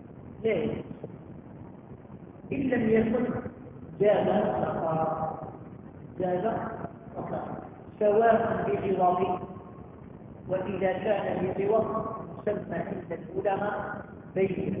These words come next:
عنه البيوع أو تجارة. إنسان يأتي شخص يقول له:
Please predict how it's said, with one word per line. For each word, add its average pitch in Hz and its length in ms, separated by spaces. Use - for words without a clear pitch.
عنه 208 320
البيوع 214 1000
أو 170 100
تجارة. - 720
إنسان 233 480
يأتي - 280
شخص - 460
يقول 214 480
له: 208 420